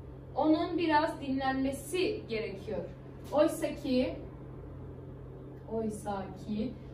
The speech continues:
onun biraz dinlenmesi gerekiyor. Çocukları olmuyor, onlar da evlat edinmeyi düşünsünler.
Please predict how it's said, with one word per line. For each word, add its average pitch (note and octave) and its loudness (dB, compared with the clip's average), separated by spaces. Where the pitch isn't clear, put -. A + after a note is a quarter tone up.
onun D#4 4
biraz C#4+ 8
dinlenmesi A#3+ -2
gerekiyor. G3+ -2
Çocukları F#4 4
olmuyor, F4 6
onlar D4+ 6
da D4+ 8
evlat C#4 4
edinmeyi C4+ 2
düşünsünler. C4+ 0